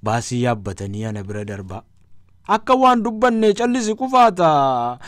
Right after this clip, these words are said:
Ce'umsa kanatu karaatti gufata. Jabaadhu korma koo, amma filannootti hamminaa fi moti tapha siyaasaati. Jettee natti qooste, ergantuun Minilik goobanaa kolkollee habaqii waan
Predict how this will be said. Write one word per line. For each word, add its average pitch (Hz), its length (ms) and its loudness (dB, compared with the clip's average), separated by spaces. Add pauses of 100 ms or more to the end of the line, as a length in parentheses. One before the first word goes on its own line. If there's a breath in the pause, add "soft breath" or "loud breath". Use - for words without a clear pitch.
(120)
Ce'umsa 214 480 2
kanatu 220 360 0
karaatti 208 400 2
gufata. 170 720 -2 (320 soft breath)
Jabaadhu 170 500 0
korma 180 340 0
koo, 180 200 2
amma 185 200 0
filannootti 190 920 0 (160 loud breath)
hamminaa 214 420 0
fi 220 180 -6
moti 160 640 0
tapha 180 240 -6
siyaasaati. 147 680 -4 (600)
Jettee 170 440 0
natti 180 280 -4
qooste, 127 760 -2 (260 loud breath)
ergantuun 165 720 0
Minilik 147 440 0
goobanaa 139 460 2
kolkollee 190 880 -2 (200 loud breath)
habaqii 160 440 -2
waan 180 420 0